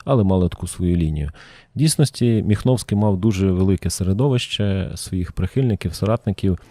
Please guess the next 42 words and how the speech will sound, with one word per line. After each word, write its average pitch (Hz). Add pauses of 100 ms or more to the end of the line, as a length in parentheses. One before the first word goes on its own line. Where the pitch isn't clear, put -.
(360)
більшість 107
з 87
яких, 95
на 95
жаль, 95 (120)
або 98
загинули 90
в -
визвольній 87
боротьбі, 104 (460)
або 98
вони 104
н-, 101
залишилися 98
в -
радянській 95
Україні, 107
не 90
залишили 90
спогадів 85
як 82
таких. - (320)
Тому 120
те 120
середовище, 110
в -
якому 101
він 95
перебував, 104
і 95
ті, 101
які 92
його 90
знали 90
як 87
людину, 98 (100)
м, 82
е, 78 (340)
безкомпромісну, 95
як 85
це -
називаємо, 82